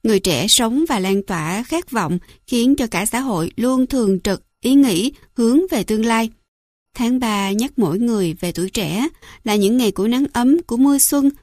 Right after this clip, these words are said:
của đâm chồi, của sinh sôi nảy nở. Tháng ba mở đầu cho một chu kỳ sinh trưởng mới của muôn loài. Tháng ba những năm gần đây được chọn làm tháng thanh niên. Tháng nhắc mỗi người trẻ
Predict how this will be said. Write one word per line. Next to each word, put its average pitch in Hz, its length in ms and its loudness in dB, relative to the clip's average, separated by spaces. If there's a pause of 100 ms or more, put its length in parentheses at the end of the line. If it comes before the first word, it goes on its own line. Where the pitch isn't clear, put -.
của 220 140 -2
đâm 254 240 4
chồi, 190 360 -2
của 202 160 -4
sinh 262 220 2
sôi 254 260 2
nảy 208 220 2
nở. 233 360 0 (600)
Tháng 240 200 0
ba 214 260 0
mở 196 180 0
đầu 190 320 -2
cho 226 160 -4
một 214 280 0
chu 254 140 0
kỳ 202 260 0
sinh 240 240 2
trưởng 202 280 2
mới 240 220 2
của 196 160 -4
muôn 247 220 4
loài. 190 320 0 (540)
Tháng 240 220 0
ba 208 260 -2
những 196 240 2
năm 220 160 0
gần 175 220 0
đây 202 280 -2
được 180 200 -4
chọn 170 260 -2
làm 175 360 -2
tháng 233 260 -2
thanh 262 200 -2
niên. 254 200 0 (540)
Tháng 233 360 2
nhắc 269 220 -2
mỗi 190 180 0
người 226 220 0
trẻ 185 360 -2